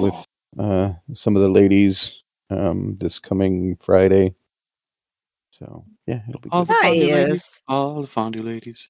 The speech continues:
Speaker 1: Yeah.
Speaker 2: All the fondue ladies.
Speaker 1: So,
Speaker 2: Oh.
Speaker 1: 'cause when we fondue, we do the full three-course fondue.
Speaker 2: Oh.
Speaker 1: You know, we do the
Speaker 2: Oil,
Speaker 1: hot
Speaker 2: cheese, and chocolate?
Speaker 3: Mm.
Speaker 1: Yep. Mm-hmm.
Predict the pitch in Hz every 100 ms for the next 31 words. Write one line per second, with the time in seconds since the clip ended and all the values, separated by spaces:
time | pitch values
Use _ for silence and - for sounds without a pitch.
0 | - 147 156 175 175 180 170 180 175 180
1 | 185 - - 104 175 147 113 135 139 160
2 | 185 147 117 117 107 123 107 113 107 101
3 | - 110 104 - 117 98 - 104 95 -
4 | 95 85 - - _ _ - 98 87 -
5 | 60 52 - _ _ _ _ _ _ _
6 | _ _ _ 151 196 _ _ _ _ _
7 | _ 101 - 95 107 113 110 104 113 -
8 | - 110 107 101 92 110 113 185 - 147
9 | 139 131 127 _ _ _ 113 107